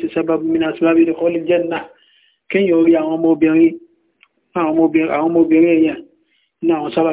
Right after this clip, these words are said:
tí máa ń jẹ́ kéèyàn wà lìjẹ́nà náà ni a máa rọ ọmọkùnrin náà o, ṣùgbọ́n àwọn àdìsẹ̀ kan tún wá fáwọn ọmọ obìnrin látara pé wọ́n yára yára ba, báyé jẹ́,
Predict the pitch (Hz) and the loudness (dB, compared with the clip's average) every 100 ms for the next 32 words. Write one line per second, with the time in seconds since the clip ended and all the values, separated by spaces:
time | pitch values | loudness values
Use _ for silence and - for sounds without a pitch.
0 | 147 156 160 156 - 156 151 156 - 147 | -2 -2 0 0 2 2 2 0 -2 -6
1 | 151 151 139 151 143 165 175 160 151 156 | -4 -4 -4 -4 -2 0 0 0 0 -2
2 | 151 143 156 170 156 151 - - 127 165 | -4 -6 -2 0 0 -6 -8 -20 -14 -14
3 | 180 - - 143 - 320 - - 135 156 | -14 -18 -16 -14 -10 -10 -10 -12 -10 -2
4 | 156 156 160 139 135 135 - 131 143 190 | -2 0 -2 -4 -6 -8 -8 -12 -4 -4
5 | 190 147 147 165 165 165 160 147 156 151 | -4 -6 0 2 4 2 0 -2 -2 -2
6 | 143 139 135 - - 156 170 165 - | -2 -4 -6 -8 0 4 4 4 0